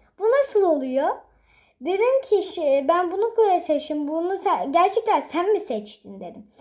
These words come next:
O dedi ki, "Evet." Yani ben de şaşırdım ya.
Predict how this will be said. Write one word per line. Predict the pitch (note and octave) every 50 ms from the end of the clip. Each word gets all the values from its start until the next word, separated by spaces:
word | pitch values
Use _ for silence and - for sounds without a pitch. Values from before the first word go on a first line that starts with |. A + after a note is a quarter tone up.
| _ _ _ _ -
O | D4
dedi | F#4+ - C5 D5 D5 D5 C#5 -
ki, | - - - - - A#4+ C5
"Evet." | A4+ E4+ A#3 A3 A3 - - - _ _ _ _ _ -
Yani | A#3+ B3+ B3 A#3+ A#3 A3+ A3+ A3 G#3+ G#3 G#3 _ _ _ _ _ _ _ _ _ _ _ _ _ _ _ _ _ _ _ _ _ _ _ -
ben | F4+ G#4 G4+ F4+
de | D4+
şaşırdım | - - - B3 A#3+ - - B3 A3+ A3 A3 A3+ G#3+ G#3 G3+
ya. | G3+ G3 G3 G3+ G#3+